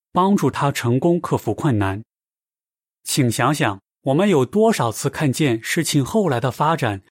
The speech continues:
都对上帝的子民有利呢？我们确信，耶和华扶持所有将要跌倒的人，扶起所有被压倒的人。诗篇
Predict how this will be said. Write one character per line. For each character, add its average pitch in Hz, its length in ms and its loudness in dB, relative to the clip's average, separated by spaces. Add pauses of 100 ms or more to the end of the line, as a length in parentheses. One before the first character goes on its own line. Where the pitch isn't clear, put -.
都 185 240 2
对 170 220 2
上 139 340 0
帝 156 140 -2
的 127 100 2
子 104 180 -6
民 104 200 2
有 101 160 0
利 131 180 0
呢？ 110 160 0 (1400)
我 113 120 -4
们 107 140 0
确 160 300 0
信， 117 320 -2 (640)
耶 208 120 0
和 196 100 0
华 139 280 0
扶 175 320 -4
持 160 280 0
所 160 320 0
有 117 200 2
将 160 260 -2
要 131 180 -2
跌 156 220 0
倒 95 160 -4
的 - 80 -8
人， 98 300 -4 (340)
扶 175 260 0
起 120 280 0
所 139 320 0
有 117 160 0
被 120 220 -2
压 131 220 -2
倒 98 160 -4
的 98 120 -4
人。 95 260 -6 (800)
诗 175 180 0
篇 170 380 0